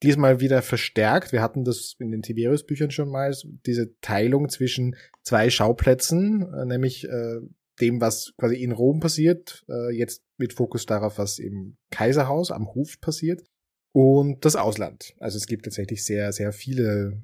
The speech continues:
Exkurse in außenpolitische, das heißt meistens kriegerische, äh, Entwicklungen.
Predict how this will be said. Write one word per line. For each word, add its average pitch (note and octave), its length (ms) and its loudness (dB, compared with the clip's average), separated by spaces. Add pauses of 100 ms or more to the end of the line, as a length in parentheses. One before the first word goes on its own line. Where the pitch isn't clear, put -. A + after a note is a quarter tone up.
Exkurse A#2+ 580 0
in G#2+ 360 -6
außenpolitische, G#2 1300 -4 (220)
das G#2 160 -10
heißt - 220 -10
meistens - 360 -10
kriegerische, G#2+ 960 -2
äh, G#2+ 320 -4
Entwicklungen. E3+ 640 2